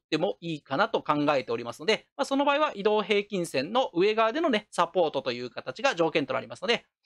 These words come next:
まあ、今日は一つ一点ゼロ七五ゼロ、そして移動平均線二十四、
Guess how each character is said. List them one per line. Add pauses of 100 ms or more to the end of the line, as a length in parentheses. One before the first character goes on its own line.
(260)
ま
あ、
今
日
は
一
つ
一
点
ゼ
ロ
七
五
ゼ
ロ、 (100)
そ
し
て
移
動
平
均
線
二
十
四、